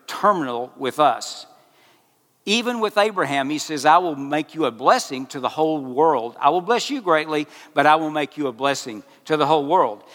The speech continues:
And so this is what we see. We see that God wants us to bless other people by the blessings that he gives to us.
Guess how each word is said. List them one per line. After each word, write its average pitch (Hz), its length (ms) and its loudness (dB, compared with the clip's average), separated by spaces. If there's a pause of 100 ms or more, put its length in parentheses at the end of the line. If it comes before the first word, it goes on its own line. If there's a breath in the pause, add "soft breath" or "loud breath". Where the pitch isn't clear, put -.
(160 loud breath)
And 151 120 0
so 170 120 0
this 214 220 2
is 196 120 -10
what 202 120 0
we 151 120 -4
see. 139 340 -4
We 120 160 -6
see 139 540 -4 (240 loud breath)
that 143 500 0
God 180 240 6
wants 208 220 -6
us 175 120 -8
to 165 80 -6
bless 151 300 2
other 165 180 2
people 135 320 -6
by 123 160 4
the 120 100 -4
blessings 127 560 -4
that 127 160 -2
he 127 120 -6
gives 120 340 -4
to 117 160 -6
us. 113 280 0